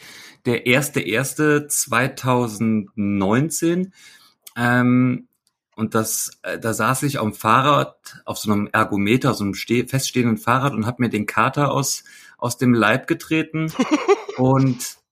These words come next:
Speaker 1: irgendwie fiel mir dann der Groschen: "René, du musst dich selbstständig machen, äh, du freust dich gar nicht mehr, äh, aufs Büro."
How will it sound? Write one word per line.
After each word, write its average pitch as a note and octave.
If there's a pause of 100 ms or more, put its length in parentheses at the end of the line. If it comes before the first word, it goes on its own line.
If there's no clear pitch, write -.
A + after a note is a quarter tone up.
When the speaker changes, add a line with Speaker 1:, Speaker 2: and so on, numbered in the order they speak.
Speaker 1:
irgendwie D3+
fiel C#3
mir B2
dann B2
der A#2+
Groschen: C3
"René, A2+
du B2+
musst B2+
dich A2
selbstständig C#3
machen, C#3
äh, A2+
du A2+
freust A#2
dich B2+
gar G#2+
nicht B2
mehr, A#2+ (480)
äh, A2 (120)
aufs -
Büro." A2+